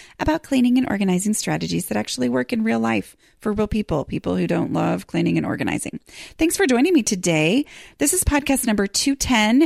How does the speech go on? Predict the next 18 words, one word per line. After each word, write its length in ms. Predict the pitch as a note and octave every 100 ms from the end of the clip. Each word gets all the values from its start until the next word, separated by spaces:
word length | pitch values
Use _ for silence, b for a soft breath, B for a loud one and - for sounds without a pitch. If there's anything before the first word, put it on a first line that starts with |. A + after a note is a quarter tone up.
| -
and 460 | A#3 A3 A3 A3+ A3 -
I 300 | G3+ B3+ C#4+
am 280 | B3+ B3 C4
calling 420 | - A3+ A3+ A3+
it 420 | G#3 G3+ - - b b b b b b
Teenagers 880 | - C4 C4 C4 C4 C4 B3+ B3+ - -
and 160 | F3
Young 180 | F3 F3
Adults 800 | E3+ G3+ G#3+ G#3 G#3 - - - _
and 220 | D#3+ D#3
Cleaning 680 | - B3 A3+ A3 G#3+ A3 A3 -
and 160 | E3+ D#3
Decluttering 760 | D#3+ - G#3 G3 F#3+ F#3+ G3 - -
or 60 |
something 300 | - G#3 E3+
like 200 | - -
that. 240 | - - - B B B A3
Um, 260 | G#3 G#3